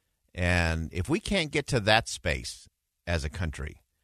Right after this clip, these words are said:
uh, there aren't a lot of great spaces ahead of us. Uh, but I'm one of those who believes that our, our best days are ahead of us, and it's because we, the people, usually get it right. Sometimes it takes us a while. Sometimes we are, just like, uh,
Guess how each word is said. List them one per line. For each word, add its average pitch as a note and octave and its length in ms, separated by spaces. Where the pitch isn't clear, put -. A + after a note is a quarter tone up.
uh, E2 140
there A#2+ 160
aren't B2+ 140
a A2+ 40
lot A2 180
of F#2+ 80
great G2+ 200
spaces F2+ 580
ahead E2+ 240
of D#2 100
us. - 320
Uh, E2 80
but G#2 140
I'm D3+ 140
one D3 100
of C#3 60
those C3 240
who B2 140
believes A2 400
that G#2 140
our, G2 260
our F#2+ 160
best A2 260
days G2+ 280
are A2 180
ahead F2+ 240
of D2 120
us, - 420
and F2 160
it's F2 160
because G2+ 800
we, G2+ 160
the E2+ 100
people, G2+ 320
usually B2+ 440
get G#2 180
it - 100
right. D2 380
Sometimes D3 420
it A#2 120
takes A#2 260
us F#2+ 140
a F#2+ 40
while. D#2+ 320
Sometimes A#2+ 460
we A2+ 160
are, A2 460
just G#2+ 240
like, G#2+ 360
uh, F2+ 260